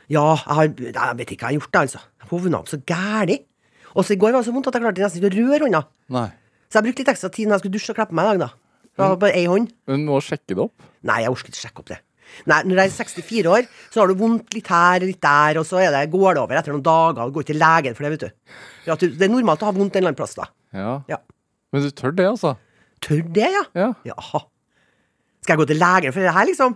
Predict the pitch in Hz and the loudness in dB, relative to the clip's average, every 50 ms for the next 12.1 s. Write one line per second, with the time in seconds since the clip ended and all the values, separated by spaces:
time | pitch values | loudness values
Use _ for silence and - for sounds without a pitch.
0 | - 202 208 220 220 214 190 - - 190 185 165 123 110 110 123 139 147 143 123 | -4 -6 -4 -2 -2 -2 -2 0 0 2 2 2 0 0 -2 -4 -4 -4 -2 -2
1 | 117 123 123 117 127 - - - - 233 285 392 403 269 - - - - - - | -2 -2 -2 -2 -4 -6 -8 -8 -6 -2 0 0 2 0 -2 -4 -8 -14 -16 -14
2 | 120 - 196 202 143 113 165 180 147 - - 127 - _ _ _ _ - - - | -4 -2 0 0 0 0 0 -2 -4 -4 -10 -16 -20 _ _ _ _ -16 -16 -14
3 | - - - - - - - 170 - - - 208 - - - - - - - - | -14 -14 -14 -12 -12 -10 -8 -10 -6 -4 -4 -2 -2 -4 -6 -10 -6 -6 -6 -6
4 | - - - 240 233 - - _ _ _ 254 226 - _ _ _ _ - - _ | -4 -4 -2 -2 -2 -2 -4 _ _ _ -4 -4 -4 _ _ _ _ -18 -18 _
5 | - - - - - 214 226 277 240 185 233 240 208 190 196 - 285 269 - 196 | -14 -14 -6 -4 -2 0 0 0 0 4 4 4 4 4 0 -4 -8 -8 -6 -6
6 | 165 - 208 285 294 262 269 254 247 247 208 220 - - 240 302 277 294 277 233 | -4 -2 -2 -2 0 0 0 -2 -2 -2 -6 -6 -8 -6 -6 -4 -2 -2 2 2
7 | 185 156 - - 135 131 139 151 170 160 - _ _ - 156 131 110 113 - _ | 2 2 2 0 0 2 2 2 0 -4 -10 _ _ -2 -2 -2 -2 -4 -8 _
8 | _ - 151 151 143 139 135 127 - - 120 110 123 156 180 156 - 120 104 - | _ 0 0 2 2 0 -2 -4 -4 0 0 2 2 0 -2 -6 -6 -8 -6 -2
9 | 120 117 107 101 113 107 101 101 95 90 98 113 110 - - 185 170 151 180 180 | -2 -2 0 0 0 0 2 0 0 -2 -2 -4 -4 -2 -2 -2 -2 -2 0 2
10 | 190 175 156 156 147 - 208 190 - - - - - - 123 131 151 151 - _ | 2 2 2 0 -4 -8 -10 -10 -10 -12 -14 -14 -12 -8 -6 -4 -4 -6 -8 _
11 | - 107 107 117 131 131 165 165 196 190 185 - 131 117 127 156 156 131 - - | -10 -8 -8 -8 -6 -4 0 0 0 0 0 -4 -6 -4 -4 -4 -4 -4 -8 -14
12 | - | -20